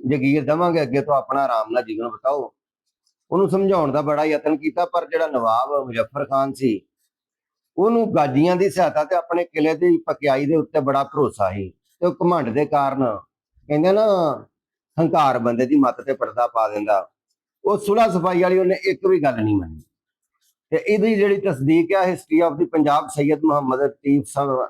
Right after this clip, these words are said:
ਸਫਾ ਚਾਰ ਸੌ ਗਿਆਰਾਂ ਦੇ ਉੱਤੇ ਇਹਦਾ ਤذਕਰਾ ਦਿੱਤਾ ਹੋਇਆ।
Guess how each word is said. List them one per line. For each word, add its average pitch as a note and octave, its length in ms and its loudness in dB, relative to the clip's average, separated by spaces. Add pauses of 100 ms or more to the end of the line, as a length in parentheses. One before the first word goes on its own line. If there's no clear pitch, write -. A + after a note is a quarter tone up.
(160)
ਸਫਾ D#3+ 340 -2
ਚਾਰ D3+ 320 0
ਸੌ D3+ 160 -2
ਗਿਆਰਾਂ A2+ 340 2
ਦੇ A#2+ 100 0
ਉੱਤੇ A2+ 260 -2
ਇਹਦਾ G#2 500 0 (180)
ਤذਕਰਾ B2 340 -2
ਦਿੱਤਾ G2 300 -4
ਹੋਇਆ। B2 340 -2